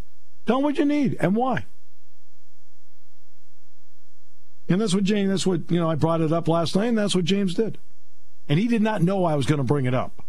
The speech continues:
I, we do not pre-plan any questions. Zero. I brought it up. He did not look over and say, "We gotta talk about this." No, we did not.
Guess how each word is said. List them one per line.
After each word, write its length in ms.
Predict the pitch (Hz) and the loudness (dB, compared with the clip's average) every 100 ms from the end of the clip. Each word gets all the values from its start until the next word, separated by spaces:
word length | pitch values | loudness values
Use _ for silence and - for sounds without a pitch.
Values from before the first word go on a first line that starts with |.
| - | 0
I, 200 | 131 123 - - - - - | 0 0 -2 -2 -2 -2 0
we 200 | 143 196 | 2 2
do 220 | 160 180 | 2 2
not 360 | 160 165 185 - | 2 0 0 -2
pre-plan 720 | - 170 147 - 156 143 131 | 0 0 0 0 0 0 -2
any 200 | 151 160 | 0 0
questions. 640 | 156 - 143 117 - - - - - | 0 0 0 0 -2 -2 -2 0 0
Zero. 460 | 110 160 139 - - - - | 2 2 0 -2 -2 -2 0
I 260 | 151 165 165 | 2 2 2
brought 300 | 135 139 127 | 2 2 0
it 120 | 117 | 0
up. 220 | 104 - - - - - - - - - - - - - - - - - - - - - - - | 0 -2 -2 -2 -2 -2 -2 -2 -2 -2 -2 -2 -2 -2 -2 -2 -2 -2 -2 -2 -2 -2 -2 0
He 100 | 147 | 2
did 140 | 156 165 | 2 2
not 220 | 160 151 | 0 0
look 220 | 143 120 | 0 0
over 180 | 131 170 | 0 0
and 80 | 156 | 0
say, 160 | 101 | 0
"We 120 | 98 | 0
gotta 140 | 95 90 | 0 0
talk 220 | 92 90 | 0 0
about 220 | 87 85 | 0 -2
this." 140 | - - | -2 0
No, 260 | 185 247 - - - - - | 0 0 -2 -2 -2 -2 0
we 120 | 143 | 0
did 200 | 131 135 | 2 0
not. 340 | 151 220 - | 0 0 -2